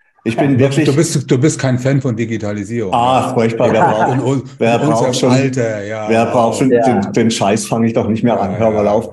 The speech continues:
Speaker 1: Nein, nein, tatsächlich ist das eine Baustelle, die ich nicht umsetzen möchte, äh, aus verschiedensten Gründen, ja. Aber ich verstehe total, warum das sinnvoll ist, ja. Und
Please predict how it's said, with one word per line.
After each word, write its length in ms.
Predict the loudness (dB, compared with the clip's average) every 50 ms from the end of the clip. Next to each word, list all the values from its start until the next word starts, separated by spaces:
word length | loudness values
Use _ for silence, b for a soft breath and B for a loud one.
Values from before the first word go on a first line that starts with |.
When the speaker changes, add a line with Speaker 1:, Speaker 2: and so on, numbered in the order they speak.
| B B B
Speaker 1:
Nein, 140 | 0 0 2
nein, 380 | 2 2 2 0 -2 -4 -6 -2
tatsächlich 580 | -2 -2 0 2 0 0 0 0 -2 -2 -2
ist 160 | -2 -4 -2
das 180 | -4 -4 -2 -2
eine 100 | -2 0
Baustelle, 680 | 2 2 2 0 0 0 0 0 2 2 2 0 0
die 280 | -2 -2 -2 0 -2 -4
ich 260 | -6 -6 -8 -14 -14
nicht 640 | -12 -6 -4 -2 0 0 -2 -2 -6 -12 -18 -20 -20 _ _ _ _ _ _ -6
umsetzen 460 | -4 -2 -2 -2 -2 -4 -6 -6 -4 -4
möchte, 480 | -4 -6 -8 -10 -10 -8 -8 -8 -10 -10
äh, 100 | -12 -8
aus 260 | -6 -6 -8 -8 -8
verschiedensten 640 | -10 -8 -4 -2 -4 -2 -2 -4 -6 -4 -6 -6 -4
Gründen, 400 | -4 -4 -4 -4 -4 -4 -2 -2
ja. 220 | -2 -2 -4 -6 B B B B B
Aber 240 | -2 0 0 0 0
ich 100 | -4 -4
verstehe 380 | -4 -6 -6 -2 -2 -4 -2 -2
total, 400 | -6 -12 -8 -6 -6 -6 -6 -8
warum 240 | -8 -6 -6 -4
das 180 | -4 -4 -6 -4
sinnvoll 460 | -2 0 0 0 0 -2 -4 -4 -4
ist, 160 | -8 -10 -6
ja. 100 | -6 -6 -6
Und 320 | -6 -6 -6 -6 -6 B